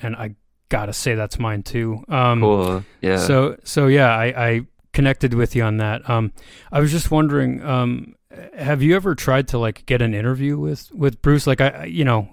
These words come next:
Speaker 1: uh, I, I was just wondering, or, or have you ever, you know, pitched anything?
Speaker 2: Yeah, I mean, I would love to interview him. Uh, and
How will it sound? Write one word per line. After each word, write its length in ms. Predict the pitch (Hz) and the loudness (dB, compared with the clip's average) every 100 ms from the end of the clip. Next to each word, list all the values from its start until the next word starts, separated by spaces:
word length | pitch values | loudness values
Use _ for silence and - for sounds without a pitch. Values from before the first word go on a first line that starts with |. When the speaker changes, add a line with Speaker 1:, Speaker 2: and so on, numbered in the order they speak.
| 320 | -8
Speaker 1:
uh, 240 | 143 131 - | -6 -6 -4
I, 80 | 135 | -2
I 120 | 127 | 0
was 100 | 113 | 0
just 180 | 117 - | -2 -2
wondering, 300 | 117 110 110 | -2 0 -2
or, 100 | 120 | -2
or 200 | 117 110 | -2 0
have 120 | 113 | 0
you 140 | 110 | 0
ever, 360 | 107 110 104 104 - | 0 0 -2 -4 -10
you 180 | - | -12
know, 80 | 127 | -6
pitched 380 | - - - - | -2 -2 -4 -4
anything? 400 | 135 131 135 131 - _ _ _ _ _ _ _ _ _ | -4 -2 -4 -6 -10 _ _ _ _ _ _ _ _ _
Speaker 2:
Yeah, 340 | 110 139 139 95 | 0 2 4 2
I 60 | |
mean, 160 | 123 123 | 2 2
I 80 | 117 | 2
would 160 | 143 | 0
love 320 | 107 107 117 - | 0 0 -2 -8
to 300 | - 87 73 | -10 -8 -6
interview 520 | 87 87 85 85 85 | -6 -6 -8 -6 -6
him. 500 | 90 82 82 85 80 - | -6 -6 -4 -4 -6 -6
Uh, 340 | 85 85 82 | -2 0 0
and 480 | - 85 85 85 87 | -2 -4 -2 -4 -6